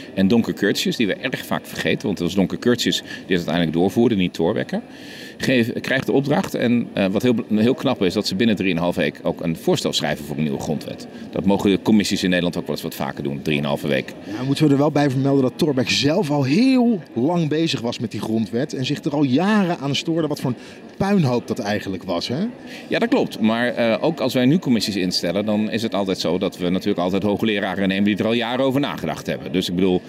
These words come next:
Speaker 1: dat, eh, Thorbecke had zelf, eh, al een keer een proeven van een grondwet geschreven. Hij had daar, eh, heel lang les over gegeven in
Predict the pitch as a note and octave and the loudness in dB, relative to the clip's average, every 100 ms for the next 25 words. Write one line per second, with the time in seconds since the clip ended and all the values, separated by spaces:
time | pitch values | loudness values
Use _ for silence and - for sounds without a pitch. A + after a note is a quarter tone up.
0 | - - E2 E2 - G2 F2+ E2+ E2 E2 | -10 -8 -6 -6 -4 -4 0 0 2 0
1 | - G#2 F2 E2+ F2+ - F#2 - - - | 0 0 0 0 -2 0 0 -2 -8 -16
2 | - - - E2 E2+ E2 E2+ F2+ F2+ F2 | -18 -18 -8 -2 2 2 2 0 0 -2
3 | G#2 D3+ C3+ C3 B2+ - B2+ A#2 A#2 - | 0 2 2 2 0 0 0 2 0 -2
4 | - A#2 G2+ G2+ G2+ F2+ D#2 D2+ - C2+ | -2 0 0 0 0 0 0 -2 -2 -2
5 | C#2 C#2 D2+ D2 D2+ D2 F2+ A2+ F2+ G2+ | -2 -2 -2 0 -2 -2 0 2 4 2
6 | B2+ G#2 F2 F2+ A2 F#2+ E2+ D#2+ C#2 D2 | 2 0 0 -4 -4 0 0 0 -4 -2
7 | A2 G2+ | 2 2